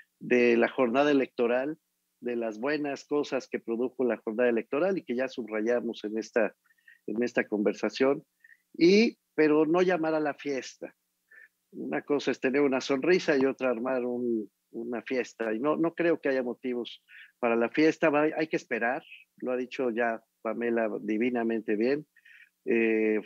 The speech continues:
faltan todavía momentos muy importantes para cerrar el proceso electoral, que es, eh, este, este proceso litigioso es particularmente delicado. Ya habíamos dicho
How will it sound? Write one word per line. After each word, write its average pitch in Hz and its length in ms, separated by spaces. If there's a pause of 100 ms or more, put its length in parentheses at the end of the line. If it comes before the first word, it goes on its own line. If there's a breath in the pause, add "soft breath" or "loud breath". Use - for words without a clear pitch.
faltan 127 640
todavía 120 560
momentos 123 800
muy 156 380
importantes 123 920 (400 loud breath)
para 117 220
cerrar 120 560
el 127 120
proceso 110 460
electoral, 113 600 (360)
que 107 80
es, - 220
eh, 101 260
este, 104 400 (500 soft breath)
este 117 260
proceso 120 440
litigioso 120 640
es - 80
particularmente 117 920
delicado. 131 500
Ya 143 120
habíamos 123 400
dicho 123 380